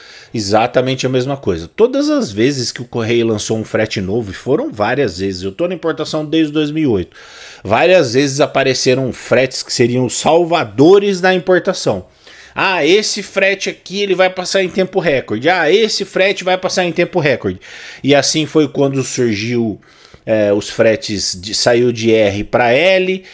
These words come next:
e aí os R tinha seguro, o L já não tem mais, depois saiu do L, foi pros Ns, é, e todas as vezes que teve essas alterações,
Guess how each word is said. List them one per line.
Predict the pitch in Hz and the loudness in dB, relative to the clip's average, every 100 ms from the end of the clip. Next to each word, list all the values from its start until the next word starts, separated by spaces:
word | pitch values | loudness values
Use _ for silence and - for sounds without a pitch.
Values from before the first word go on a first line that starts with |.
| - | -8
e | 123 | 2
aí | 123 120 | 4 4
os | 123 104 | 2 2
R | 117 131 123 | 2 2 0
tinha | - 117 110 | -6 -6 -4
seguro, | - 104 120 117 | -4 -2 0 2
o | 113 | 6
L | 110 110 | 6 4
já | 98 107 | 2 -2
não | 104 | -2
tem | 95 107 | 0 0
mais, | 104 131 156 160 160 - - - - | 2 0 2 0 -2 -8 -18 -20 -2
depois | 127 147 139 | 0 4 2
saiu | - 131 127 131 120 | 2 2 2 2 0
do | 127 120 | 2 4
L, | 113 110 101 | 6 4 2
foi | - 117 113 | 0 0 0
pros | 117 107 98 | 0 -4 0
Ns, | 123 143 170 170 165 160 - - - - - | 2 2 2 0 0 -2 -4 -8 -18 -14 -2
é, | 101 98 | 0 0
e | 107 | -2
todas | - - 208 202 185 | -8 2 2 4 2
as | 185 151 | 0 2
vezes | 135 139 131 | 2 2 0
que | 131 | -2
teve | 135 123 | 0 2
essas | 120 120 113 | 0 0 0
alterações, | 110 113 110 104 - 156 160 - | 0 2 2 0 -2 0 0 -4